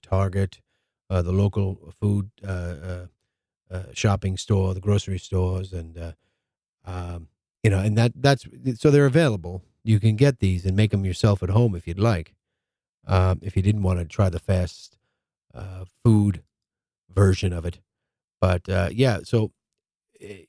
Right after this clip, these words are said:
you, you'll be able to get 'em at McDonald's in, like, twenty twenty-one. A J's sending me over a, a little, uh, thing here, and, uh, uh, they call it, you know, the Meatless Battle Burger or, <laughs> or the Meatless Burger Battle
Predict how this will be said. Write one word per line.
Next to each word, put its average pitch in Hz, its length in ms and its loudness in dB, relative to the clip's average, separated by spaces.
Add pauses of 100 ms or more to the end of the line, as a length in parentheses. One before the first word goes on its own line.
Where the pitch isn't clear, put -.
(120)
you, 120 240 -2
you'll 120 220 2
be 117 120 2
able 135 220 2
to 117 120 -6
get 110 160 -2
'em 104 80 -8
at 95 80 -10
McDonald's 98 560 -6
in, 87 80 -20
like, 90 160 -16
twenty 104 280 -2
twenty-one. 85 580 -10 (180)
A 92 100 -14
J's 85 220 -10
sending 87 240 -8
me 85 140 -10
over 87 220 -12
a, 82 40 -14
a 85 240 -20
little, 87 360 -14
uh, 80 140 -16 (600)
thing 92 200 -2
here, 87 320 -10
and, 87 220 -12
uh, 87 180 -8 (680)
uh, 90 180 -2
they 101 100 -2
call 123 180 2
it, 113 60 -2
you 113 60 0
know, 104 60 0
the 95 80 -4
Meatless 120 420 2
Battle 107 320 0
Burger 98 500 -2 (160)
or, 98 260 -4
<laughs> - 40 -4
or 104 240 -4
the 92 80 -12
Meatless 107 360 -4
Burger 107 340 -2
Battle 85 340 -16